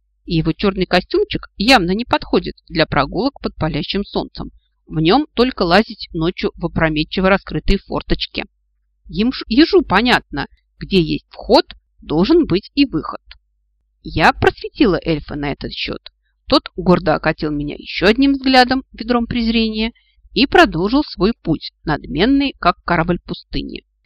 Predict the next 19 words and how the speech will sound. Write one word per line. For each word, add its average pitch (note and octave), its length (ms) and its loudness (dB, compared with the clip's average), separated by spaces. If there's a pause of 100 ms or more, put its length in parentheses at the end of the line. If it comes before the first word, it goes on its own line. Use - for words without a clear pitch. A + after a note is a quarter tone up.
(240)
Делать C#4 280 2
нечего, B3 520 0
одной D3+ 320 -4
оставаться A3 480 -2
не A3+ 80 -6
хотелось. A#3+ 640 -2 (400)
А D#3+ 100 6
вор G#3 280 0
хоть - 300 -2
и F3+ 40 -8
сноб, B3+ 300 -2 (160)
но F#3+ 160 -2
какая F#3 360 0
ни D4 120 2
есть, G3+ 380 -4
а A#3+ 60 -4
компания. E3+ 640 -4 (580)
Глубоко E3 400 0
вздохнув, - 540 -4